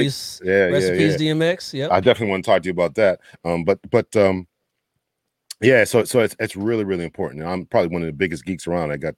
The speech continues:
Speaker 2: uh, you know, I'm a big Godzilla fan and all that kind of stuff. So, so it's certainly more, it has to be more to us than, than, than just being a cop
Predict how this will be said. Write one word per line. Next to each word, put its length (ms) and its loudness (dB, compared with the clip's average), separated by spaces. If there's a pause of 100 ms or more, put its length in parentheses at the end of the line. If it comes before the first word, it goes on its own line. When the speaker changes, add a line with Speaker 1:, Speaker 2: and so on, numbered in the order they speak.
Speaker 2:
uh, 80 -8
you 140 -12
know, 80 -8
I'm 160 -10
a 40 -14
big 200 -4
Godzilla 420 0
fan 320 -4
and 100 -4
all 80 0
that 140 -2
kind 140 -10
of 40 -14
stuff. 240 -18
So, 220 -10 (220)
so 140 0
it's 160 -4
certainly 540 0
more, 300 -2
it 100 -10
has 220 -4
to 100 -14
be 80 -4
more 340 -2
to 320 -4
us 240 -8 (340)
than, 280 -6
than, 240 -10
than 180 -12
just 200 -16
being 160 -12
a 20 -14
cop 240 -10